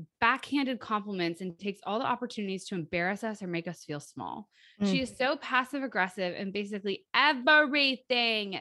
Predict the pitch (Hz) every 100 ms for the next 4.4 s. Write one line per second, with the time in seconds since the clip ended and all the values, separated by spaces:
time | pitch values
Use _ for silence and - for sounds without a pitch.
0 | 196 190 - 220 208 208 190 202 190 214
1 | 180 175 - 156 160 135 - - - _
2 | - - _ - 254 247 220 247 277 359
3 | 240 214 208 226 208 196 180 165 139 104
4 | 151 170 69